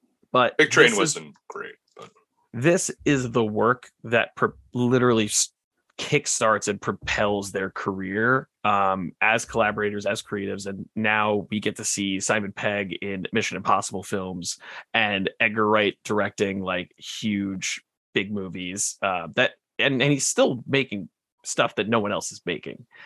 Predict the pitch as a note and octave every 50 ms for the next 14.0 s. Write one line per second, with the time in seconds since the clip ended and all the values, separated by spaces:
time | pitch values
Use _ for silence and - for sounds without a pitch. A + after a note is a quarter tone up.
0 | - _ - - B2+ A2+ - - C3 B2+ E3+ F3+ F3 E3+ D3+ C3+ B2+ B2+ - -
1 | _ - B2+ - - D#3+ D3 B2+ F#2 A2 A#2 A2+ A#2 B2 B2 - - - A#2+ A2
2 | G#2+ - - G#2+ G2 G2+ G2 G2 - - D#3+ E3+ D3+ B2+ B2+ C#3 C3 C3+ C3+ C#3
3 | C#3+ C3 B2 A#2+ A#2 - - - A2+ A2+ A#2 A2 A2 G#2+ - - G#2+ G#2 G2+ G2+
4 | G2 G2 G#2 G#2+ G#2 G#2 G#2+ G#2+ A#2 G#2 G#2+ - G#2 G2+ G2 G2+ G2+ G2 G2 F#2+
5 | G#2 - - - - - _ _ _ _ A2+ A#2 A2 G2 G2+ - - - B2 E3
6 | F3+ C3 G2+ F#2+ F2+ E2+ E2 E2 A2+ - A2+ - G#2+ F2+ D#2+ D2+ - - - E2+
7 | - - - - - - - - - - - A#2 A#2 A2 G#2+ G#2+ G#2 G#2 G2+ F#2
8 | - _ _ - A2 F2 E2+ E2 D#2 - - _ _ _ _ _ - - F3 D#3+
9 | D#3 - - - - D3 D3 D3+ C#3+ C3+ B2+ B2+ B2 - B2+ A#2 A2+ A2+ G#2+ -
10 | - A#2+ A2+ - G#2+ G2+ - - G2+ G2+ G2 F#2+ F2 D#2+ F2+ - - _ _ F2+
11 | E2+ D#2+ D2 A1+ - - _ _ _ _ _ _ - B2 G#2+ F#2+ D#2+ D2 - -
12 | _ G2+ G2 F#2+ - - - G#2+ G#2+ G#2 G2+ G#2 G2+ F#2+ - - - - - -
13 | A#2+ G#2+ G#2 G2+ F#2+ F#2 - - - - - G#2+ G2+ F#2 E2+ D#2+ D2+ E2 G2+